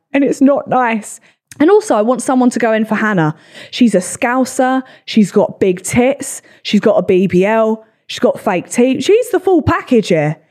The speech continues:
She is literally a blow-up sex doll. Why is no one going for her? I would go for her if I was in there. I want Megan Barton Hanson to go in. I want Megan Barton Hanson and Georgia Steele to get,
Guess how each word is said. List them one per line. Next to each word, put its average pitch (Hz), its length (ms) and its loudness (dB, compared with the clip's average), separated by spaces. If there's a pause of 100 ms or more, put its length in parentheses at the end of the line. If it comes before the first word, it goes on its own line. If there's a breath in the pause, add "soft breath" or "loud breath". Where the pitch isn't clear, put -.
(100)
She 381 280 0
is 359 180 2
literally 277 540 0
a - 80 -2
blow-up 202 420 -2
sex - 360 -4
doll. 143 380 -4
Why 285 180 2
is 453 180 2
no 415 160 -2
one 415 160 2
going 403 320 2
for 185 140 -4
her? 156 320 -2 (400)
I 262 180 0
would 214 160 0
go 170 200 0
for 165 100 -6
her 160 200 0
if 156 120 -6
I 165 100 0
was 165 160 -2
in 170 160 0
there. 147 220 -2 (260 loud breath)
I 202 80 -2
want 202 240 0
Megan 262 300 2
Barton 277 260 0
Hanson 180 440 0
to - 100 -8
go 160 200 -2
in. 175 280 2 (720 soft breath)
I - 40 0
want 196 160 0
Megan 269 280 2
Barton 240 220 0
Hanson 233 380 -2
and 196 120 4
Georgia 202 260 2
Steele 175 320 0
to - 100 -10
get, - 300 -4